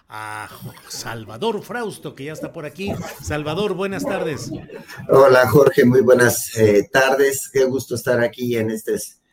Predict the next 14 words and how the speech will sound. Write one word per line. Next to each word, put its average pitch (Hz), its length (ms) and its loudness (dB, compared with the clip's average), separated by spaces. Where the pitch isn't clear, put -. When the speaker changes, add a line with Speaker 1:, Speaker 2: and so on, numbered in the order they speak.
Speaker 2:
espacio, 120 520 -4
en 117 80 -2
esta 117 200 -6
semana, 107 440 -6
en - 460 -18
la 110 120 -6
que 123 80 0
hay 127 40 4
buenos 127 320 -2
temas, 120 520 -2
eh, 107 160 -4
de 110 120 0
política 113 640 -4
polémicos. 107 840 -4